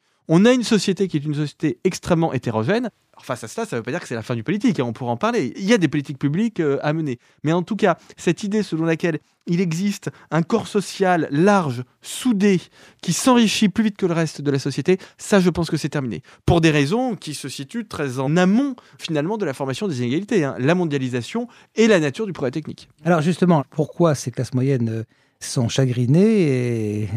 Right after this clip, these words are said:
Speaker 2: vous soulignez le rôle de l'État dans ce domaine et vous prenez quelques exemples, notamment le coût du logement et la rigueur qui s'abat sur les classes moyennes. Alors,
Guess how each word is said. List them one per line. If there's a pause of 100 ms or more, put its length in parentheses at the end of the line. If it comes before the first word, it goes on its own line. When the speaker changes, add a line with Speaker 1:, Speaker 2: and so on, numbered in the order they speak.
(120)
Speaker 2:
vous
soulignez
le
rôle
de
l'État
dans
ce
domaine (360)
et
vous
prenez
quelques
exemples,
notamment (340)
le
coût
du
logement
et
la
rigueur
qui
s'abat
sur
les
classes
moyennes.
Alors,